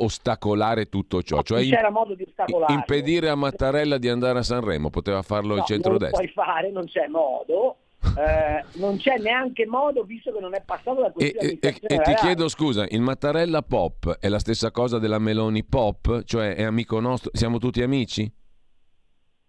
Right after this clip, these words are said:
Speaker 2: Allora, tanto Mattarella è tutto tranne che pop, voglio dire. La Meloni probabilmente è pop, ma nel senso che è una donna, è un elemento di novità, è una del popolo. Sì, la, la, se,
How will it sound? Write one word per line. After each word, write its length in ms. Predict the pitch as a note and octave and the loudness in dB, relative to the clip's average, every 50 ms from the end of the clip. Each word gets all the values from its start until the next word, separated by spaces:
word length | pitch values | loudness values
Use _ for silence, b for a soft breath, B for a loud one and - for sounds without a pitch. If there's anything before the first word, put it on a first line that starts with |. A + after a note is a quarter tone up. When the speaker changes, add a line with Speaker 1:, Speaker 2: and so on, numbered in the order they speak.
| _ _ _ | _ _ _
Speaker 2:
Allora, 200 | D#3+ D3+ - - _ _ _ _ _ _ | -8 -8 -8 -10 _ _ _ _ _ _
tanto 200 | B2 - - - | -16 -16 -16 -12
Mattarella 560 | - C#3 C#3 - - E3+ F3+ G3+ G3 F3 E3+ - - | -8 -6 -6 -2 0 2 2 2 0 0 -4 -4 -8
è 160 | - - - _ | -10 -10 -12 _
tutto 260 | - G3 E3 - D3 | -18 -20 -12 -10 -6
tranne 280 | C3+ C#3 C3 A#2+ A#2+ G2 | -4 -4 -4 -4 -6 -10
che 140 | A2+ A2+ - _ | -12 -14 -12 _
pop, 220 | G#2 G2+ F#2+ - _ - - - B4 | -10 -10 -10 -12 _ -20 -18 -14 -4
voglio 240 | - - - - - | -2 0 0 0 -2
dire. 220 | - - - - _ _ _ _ b b b b b b _ _ _ _ _ _ _ - | -6 -6 -12 -14 _ _ _ _ b b b b b b _ _ _ _ _ _ _ 2
La 160 | D3 E3+ F3+ | 2 2 4
Meloni 540 | F#3 F#3+ G3+ A3+ A#3 A3+ G#3 F#3+ F3 E3 D#3 - - - | 2 2 2 2 2 2 0 -2 -6 -10 -12 -14 -16 -14
probabilmente 800 | - G3 G3 F3 F3 F3 F3 E3+ F3+ G#3 G#3+ G3+ - - E3 - - | -8 -8 -6 -6 -4 -6 -6 -8 -8 -10 -10 -10 -12 -12 -12 -14 -12
è 160 | - F3 E3 - - | -10 -10 -10 -10 -8
pop, 460 | - G#3+ A3 A3 - - - - E3 | -4 -2 -2 -2 -2 -4 -12 -16 -14
ma 160 | D#3 D#3 D3+ D3+ | -12 -10 -10 -10
nel 160 | D#3 D3+ D3+ | -10 -10 -6
senso 220 | - G3+ - - - | -6 -6 -6 -6 -8
che 160 | - E3+ D#3 | -4 -2 -2
è 40 | D3 | -2
una 180 | D3+ D3+ D3 | -2 -2 -2
donna, 500 | D#3 F#3 F#3+ F3+ D#3+ D3+ D3 C#3 C3+ C#3 - | 0 2 2 2 0 -4 -6 -8 -10 -10 -6
è 120 | D3+ D3+ | -6 -6
un 100 | D#3 D#3+ | -6 -6
elemento 380 | D#3 D#3 E3 E3+ E3 - - D#3+ | -6 -6 -6 -8 -8 -8 -8 -8
di 40 | |
novità, 520 | D#3+ D#3 D#3 D#3+ D#3+ - G#3+ F#3+ F3+ F3 - b b b b b b - | -6 -6 -6 -6 0 0 2 2 2 -2 -4 b b b b b b -6
è 180 | - G#3 G#3 A3+ | -2 0 0 0
una 240 | A#3+ B3+ B3+ A3+ | 0 -2 -4 -6
del 140 | G3 F#3 E3+ - | -8 -10 -12 -6
popolo. 460 | - C4 G#3+ C#3 - - A2 A2 - - - - - - | -4 -2 -2 -2 -4 -8 -10 -10 -10 -12 -12 -12 -12 -14
Sì, 180 | - G#3 - - - - | -14 -14 -16 -16 -18 -10
la, 240 | C#3+ E3+ F3+ F3+ - | -6 -4 -4 -4 -4
la, 220 | F3+ G3 G#3+ G#3 G3+ - - - - - - | -2 -2 -2 -2 -2 -6 -10 -12 -14 -14 -10
se, 140 | - F#3+ | -8 -8